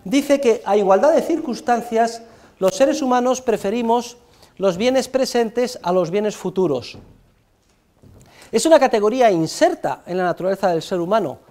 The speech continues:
por tanto, de validez universal, que se da dentro de nuestra mente en cualquier circunstancia, simplemente por el hecho de ser hombres. No podemos entender el mundo que nos rodea, ni a nosotros mismos, sin esta categoría de la preferencia temporal.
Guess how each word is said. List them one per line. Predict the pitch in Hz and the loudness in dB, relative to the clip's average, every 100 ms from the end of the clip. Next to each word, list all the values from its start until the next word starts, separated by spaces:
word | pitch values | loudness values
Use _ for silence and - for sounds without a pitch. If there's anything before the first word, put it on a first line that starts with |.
| _ _ _ _ _ | _ _ _ _ _
por | 180 170 | 0 2
tanto, | 233 240 233 294 - - | 2 2 4 2 2 -8
de | - | -4
validez | 165 165 180 233 | -2 0 0 0
universal, | 269 233 170 147 285 302 - - _ _ _ | 0 0 -2 0 0 0 -2 -16 _ _ _
que | - | -8
se | 170 180 | -4 0
da | 220 277 226 | 2 2 -2
dentro | 190 226 202 185 | -6 -6 0 0
de | |
nuestra | 208 254 - | 2 -2 -2
mente | 220 226 220 | -2 -2 -2
en | 233 | -2
cualquier | 190 147 226 | 0 -2 -2
circunstancia, | 220 240 214 170 - 302 285 156 | -2 -6 -6 -8 -2 -2 -2 -8
simplemente | 127 226 220 220 233 | -6 -6 -2 -2 -2
por | 202 | 0
el | 175 | 0
hecho | 185 185 | 0 -2
de | 165 | -2
ser | - 160 | 0 0
hombres. | 240 175 127 - _ - _ | 0 -2 -8 -14 _ -20 _
No | 202 233 | 4 4
podemos | 233 240 311 226 - - | 6 4 4 2 -2 -4
entender | 196 190 185 185 247 214 - | -4 -2 -4 2 2 2 -4
el | 170 | -6
mundo | 185 202 175 | -4 -2 -2
que | |
nos | 180 175 | -2 -2
rodea, | 185 220 220 208 - | -2 2 2 2 0
ni | 175 | -6
a | |
nosotros | 156 160 190 180 | -6 -6 -8 -6
mismos, | 214 202 196 277 - _ _ _ | -6 -6 -4 -4 -6 _ _ _
sin | - 220 | -6 -2
esta | 294 254 | 0 0
categoría | 196 190 170 180 190 | -2 -2 -2 0 2
de | 170 | 2
la | 160 | 0
preferencia | 165 156 165 160 151 | -2 -2 -2 -2 -4
temporal. | 143 143 123 123 117 | -4 -8 -8 -12 -14